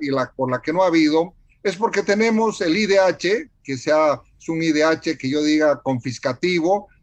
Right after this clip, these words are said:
eh, de cincuenta por ciento mínimo, con otros impuestos y demás, la renta de, de petrolera, gasífera en Bolivia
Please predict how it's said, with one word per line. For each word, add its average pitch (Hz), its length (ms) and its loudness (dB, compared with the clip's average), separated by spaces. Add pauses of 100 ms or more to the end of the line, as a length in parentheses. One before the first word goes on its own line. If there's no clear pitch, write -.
(120)
eh, 135 80 -6
de 131 240 0
cincuenta 151 580 -2
por 143 160 -4
ciento 160 380 -2
mínimo, 165 600 -4 (300)
con 190 220 0
otros 202 420 2
impuestos 180 640 -2
y 170 60 2
demás, 170 440 -2 (160)
la 143 180 0
renta 165 460 0
de, 139 280 0
de 127 140 -6 (200)
petrolera, 160 640 0
gasífera 165 460 0
en 147 80 -4
Bolivia 160 580 2